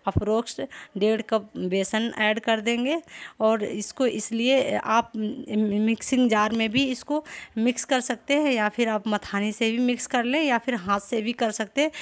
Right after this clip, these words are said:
और हम इसलिए इसको मिक्स-, अ, मिक्सी से कर रहे हैं, क्योंकि इससे करने से क्या होता है, हमारी मेहनत भी बच जाती है और अच्छे से ये मिक्स हो जाता है। इसको फिर रेस्ट भी कराना होता है।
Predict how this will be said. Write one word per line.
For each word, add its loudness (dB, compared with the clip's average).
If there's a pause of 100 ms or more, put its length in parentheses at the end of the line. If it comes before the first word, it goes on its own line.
(260)
और 2
हम 0
इसलिए 0
इसको -4
मिक्स-, -6
अ, -2
मिक्सी -4
से -4
कर -2
रहे 2
हैं, 0
क्योंकि -6
इससे -4
करने -2
से -6
क्या -2
होता 0
है, -2
हमारी -2
मेहनत -2
भी -4
बच -6
जाती -2
है 2 (340)
और 2
अच्छे -4
से -2
ये 2
मिक्स -2
हो 0
जाता -2
है। 0
इसको -2
फिर -2
रेस्ट -2
भी -6
कराना 0
होता -2
है। -2